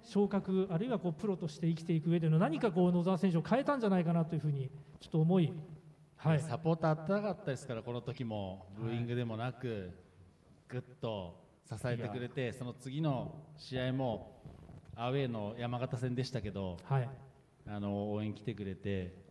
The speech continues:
Speaker 2: 声援を送ってくれて、まあ、そっからこう、またなんかサポーターとね、アルビの選手たちのこう、結束がぐっとね、
Speaker 1: はいはい。
Speaker 2: またつ-、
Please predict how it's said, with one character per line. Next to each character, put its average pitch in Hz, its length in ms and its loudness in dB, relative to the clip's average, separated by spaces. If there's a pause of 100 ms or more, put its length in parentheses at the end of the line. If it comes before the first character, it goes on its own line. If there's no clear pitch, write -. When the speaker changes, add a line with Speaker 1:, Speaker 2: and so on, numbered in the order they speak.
(600)
Speaker 2:
声 107 140 0
援 104 100 2
を 101 40 4
送 117 140 -4
っ - 20 -4
て - 140 -6
く 117 100 -4
れ 107 100 -6
て、 107 300 -2
ま 110 60 -4
あ、 - 20 -8
そ 151 120 0
っ 147 120 -2
か 170 140 -2
ら 180 100 -2
こ 165 380 -4
う、 - 20 -8
ま 147 120 -2
た 147 200 -2
な 147 100 -2
ん 147 40 -6
か - 120 -10
サ 110 100 -10
ポ 120 160 -6
ー - 20 -6
タ 117 160 -4
ー - 20 -6
と 120 120 -8
ね、 180 280 -6 (1300)
ア 120 120 -4
ル 113 80 -6
ビ 104 100 -8
の 101 80 -6
選 120 180 -6
手 - 80 -12
た 107 100 -8
ち 98 120 -12
の 95 100 -6
こ 92 540 -8
う、 - 40 -20
結 107 200 -14
束 117 200 -12
が 110 240 -8 (240)
ぐ 143 100 -8
っ 151 40 -4 (220)
と 95 80 -10
ね、 95 200 -14 (320)
Speaker 1:
は - 140 -8
い - 40 -4
は 104 40 -6
い。 95 40 -8 (220)
Speaker 2:
ま 113 100 -6
た 110 120 -4
つ-、 - 140 -20